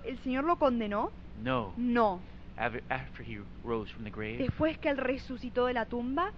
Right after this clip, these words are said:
Speaker 2: Jesus forgave him
Speaker 1: Jesús lo perdonó
Speaker 2: and restored him
Speaker 1: y lo restauró
Speaker 2: and restored him to his ministry.
Speaker 1: y lo restauró a su ministerio.
Speaker 2: Praise God.
Speaker 1: Gloria a Dios.
Speaker 2: Well, the high priest questioned him.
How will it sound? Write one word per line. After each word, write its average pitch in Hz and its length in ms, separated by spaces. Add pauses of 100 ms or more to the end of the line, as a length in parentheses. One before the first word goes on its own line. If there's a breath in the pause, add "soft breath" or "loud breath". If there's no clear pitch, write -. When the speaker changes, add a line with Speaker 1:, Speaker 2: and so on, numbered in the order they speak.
(420)
Speaker 2:
Jesus 117 320
forgave 113 420
him - 140
Speaker 1:
Jesús 233 300
lo 226 140
perdonó 196 480 (120)
Speaker 2:
and 170 160
restored 214 440
him 135 220
Speaker 1:
y 294 80
lo 349 120
restauró 370 680 (140)
Speaker 2:
and 120 80
restored 123 340
him 117 100 (120)
to 120 80
his 104 80
ministry. 120 380
Speaker 1:
y - 20
lo 220 120
restauró 220 600
a 226 100
su 233 200
ministerio. 180 720 (160)
Speaker 2:
Praise 101 280
God. 104 340
Speaker 1:
Gloria 220 380
a 196 40
Dios. 185 240 (200)
Speaker 2:
Well, 139 280
the 127 60
high 143 200
priest 147 400
questioned 139 340
him. 127 300